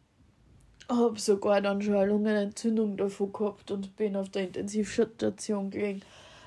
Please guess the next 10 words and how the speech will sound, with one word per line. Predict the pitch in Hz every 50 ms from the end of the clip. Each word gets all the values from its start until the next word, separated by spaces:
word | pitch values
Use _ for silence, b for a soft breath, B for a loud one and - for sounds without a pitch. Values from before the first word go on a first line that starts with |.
| B B
Leute, | - 233 240 240 - 208 226 214 - - _ _ _ _ _ _ _ _ - - - - _ -
ich | 254 226
hab | 226 247 247 220 226 214
das | 226 240 202
alles | 247 247 254 269 254 247
überlebt. | 226 220 220 214 220 214 247 262 247 - - - - - B B B B B B _ _ _ _ _ _ _ _ _ _ _ _ _ _ _ _ _ _ _ _ _ _ _ _ _ _ _ _ _ _ _ _ _ _ _ _ _ _ _ _ _ _ _ _ _ _ _ _ _ _ _ _ _ _ _
Ich | - 240 226
hab, | 240 240 233 226 - - - - - _ _ _ _ _ _ _ _ _ _ _ _ _ _ _ _ _ -
ich | 226 240
mein, | 233 220 208 143 90